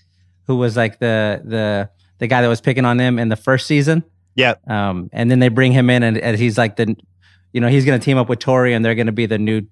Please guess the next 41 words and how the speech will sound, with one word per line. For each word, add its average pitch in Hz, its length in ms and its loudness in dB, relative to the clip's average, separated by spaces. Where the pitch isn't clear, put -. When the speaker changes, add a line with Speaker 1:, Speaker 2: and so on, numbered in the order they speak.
Speaker 1:
the 113 100 -4
new 107 180 -4
top 107 420 -2
fighters 104 440 -2
for, 101 360 -8
for 101 160 -12
Cobra 110 300 -6
Kai. 104 340 -2
So 139 100 -2
you 139 140 4
have 160 160 0
to 143 80 -2
do 135 200 -2
something 127 320 -2
with 104 120 -4
Hawk. 120 380 0
And 104 360 -4
to 113 100 -14
team 147 240 0
him 143 140 2
back 131 260 -2
up 131 100 -2
with 123 160 -6
Miguel, 120 460 -4
because 214 240 0
they're 240 120 2
friends 165 440 -2
the 127 100 0
whole 135 160 0
time. 139 380 -2
He's, 131 180 -6
like, 120 160 -6
shows, 131 160 -8
Speaker 2:
Yeah. 110 160 2
Speaker 1:
he 127 100 -6
visits 123 300 -8
him 131 100 -4
in 120 60 -4
the 107 100 -2
hospital. 117 500 -2
Like, 98 220 -6